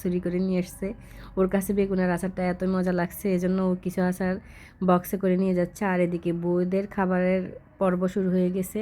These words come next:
সরি, বান্ধবী সারাদিনও কিছু খায় নাই, বিয়ের দিনও কিছু খায় নাই, তাকে একদমই জোর করে কিছু খাওয়ানো গেল না। লাস্ট পর্যায়ে ও ননদে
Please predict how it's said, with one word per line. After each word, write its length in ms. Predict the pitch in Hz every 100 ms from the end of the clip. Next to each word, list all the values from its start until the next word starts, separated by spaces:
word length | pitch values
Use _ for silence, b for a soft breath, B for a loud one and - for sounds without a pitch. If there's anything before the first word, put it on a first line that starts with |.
| 240
সরি, 180 | 185 180 180
বান্ধবী 380 | 170 180 190 208 214
সারাদিনও 440 | 190 196 208 208 208
কিছু 160 | 190 208 208
খায় 180 | 196 202
নাই, 100 | 208 202
বিয়ের 240 | 185 185 185
দিনও 180 | 185 196 190
কিছু 180 | 175 185 185
খায় 180 | 180 175
নাই, 120 | 175 190 - 202
তাকে 240 | 190 214 214 220 190
একদমই 380 | 190 185 190 208 202
জোর 140 | 190 185
করে 160 | 185 202
কিছু 140 | 190 190
খাওয়ানো 320 | 185 180 180 175
গেল 120 | 175 170 165
না। 60 | 175 - B B B B B B - -
লাস্ট 180 | 185 185 -
পর্যায়ে 300 | 202 202 202
ও 20 | 202
ননদে 340 | 196 190 185